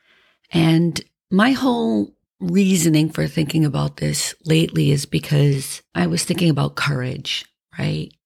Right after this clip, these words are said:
What it takes to make a move in your life that you're afraid to make. And one of the things that happens to me on a pretty regular basis is when people hear about my childhood or about my past,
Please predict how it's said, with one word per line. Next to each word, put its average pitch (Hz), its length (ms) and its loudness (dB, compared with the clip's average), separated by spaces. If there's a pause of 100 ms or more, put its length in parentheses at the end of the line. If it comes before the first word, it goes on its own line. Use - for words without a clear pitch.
(760)
What 165 140 4
it - 160 -6
takes 147 440 -2
to 151 340 2
make 143 260 2
a 139 60 0
move 135 500 2
in - 160 -2
your 143 160 0
life 147 480 -4
that 143 220 -4
you're 143 140 2
afraid 151 680 -4
to 170 140 2
make. 165 560 0
And 180 200 4
one 185 140 4
of 226 120 4
the 233 40 -10
things 185 220 2
that 160 120 0
happens 156 540 -2
to - 140 0
me 139 420 2
on 151 100 0
a 147 60 -2
pretty 147 300 0
regular 143 400 0
basis - 580 -6
is 139 420 2
when 156 200 -4
people 170 340 -2
hear 147 320 -4
about 139 460 -4 (200)
my 147 140 4
childhood 147 680 2
or 139 120 0
about - 240 -6
my 151 100 -2
past, 143 840 -4